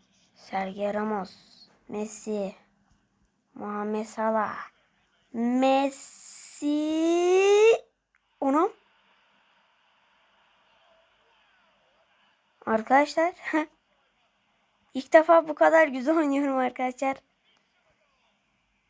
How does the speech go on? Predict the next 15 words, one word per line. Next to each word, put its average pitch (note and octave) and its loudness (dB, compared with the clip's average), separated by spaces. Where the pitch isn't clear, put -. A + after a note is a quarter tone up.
Allah, B3 0
iki A#3+ -8
sıfır - -14
ne D4 -2
ya? B3+ -2
Messi A3+ -6
nasıl B3+ -2
attın A#3+ -4
öyle? G#3 -8
Arkadaşlar C#4+ 8
ben D#4 4
de, E4 2
e, C#4 0
ikon D#4+ 2
Messi D#4 -2